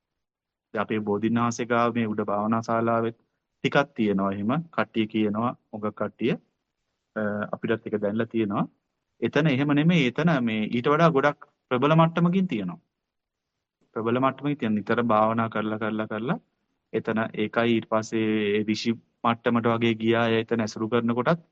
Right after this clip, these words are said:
ඒ පරිසරයන් ඉදා වෙනස් වෙනවා. සමහරවිට ඒ කට්ටිය පරිසරයේ චාර්ජ් කරනවා වගේ දේවලුත් කරනවා.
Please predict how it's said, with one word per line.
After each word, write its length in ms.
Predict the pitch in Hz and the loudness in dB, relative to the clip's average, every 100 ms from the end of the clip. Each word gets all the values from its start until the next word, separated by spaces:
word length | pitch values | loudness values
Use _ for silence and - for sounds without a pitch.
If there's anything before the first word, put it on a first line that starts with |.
| _ _ - | _ _ -2
ඒ 100 | 120 | 0
පරිසරයන් 600 | 104 107 107 120 127 135 | 0 0 -2 0 0 0
ඉදා 180 | 143 151 | 0 0
වෙනස් 280 | 120 123 104 | 0 0 -4
වෙනවා. 240 | 92 85 _ _ | -8 -10 _ _
සමහරවිට 500 | - 110 123 127 123 | -2 0 2 0 0
ඒ 80 | 113 | 0
කට්ටිය 260 | 123 139 | -2 -2
පරිසරයේ 480 | 113 113 127 135 131 | -2 -2 0 0 4
චාර්ජ් 260 | 113 113 110 | 4 4 2
කරනවා 360 | 135 135 135 | -2 2 0
වගේ 160 | 139 135 | 0 0
දේවලුත් 320 | 135 139 165 | 2 0 -2
කරනවා. 360 | - 98 92 | -4 -4 -4